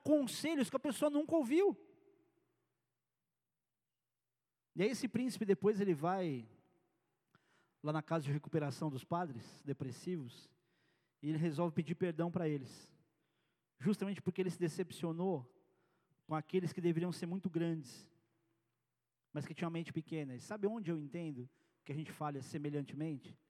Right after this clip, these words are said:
As pessoas começam a olhar pra gente, quando eles veem a nossa reação,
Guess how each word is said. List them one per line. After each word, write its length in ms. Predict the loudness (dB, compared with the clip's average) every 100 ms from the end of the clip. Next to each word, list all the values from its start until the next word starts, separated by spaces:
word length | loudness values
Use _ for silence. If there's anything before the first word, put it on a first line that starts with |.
| _ _ _ _ _ _ _ _ _ _ _ -10
As 120 | -6
pessoas 300 | -2 0 0
começam 420 | 0 -2 -2 -2 0
a 40 |
olhar 220 | 2 2
pra 180 | 0 0
gente, 320 | -2 -6 -6
quando 180 | -4 0
eles 220 | 0 -2
veem 180 | -6 -6
a 60 | -4
nossa 300 | -6 -6 -8
reação, 720 | -6 -6 -6 -8 -6 -6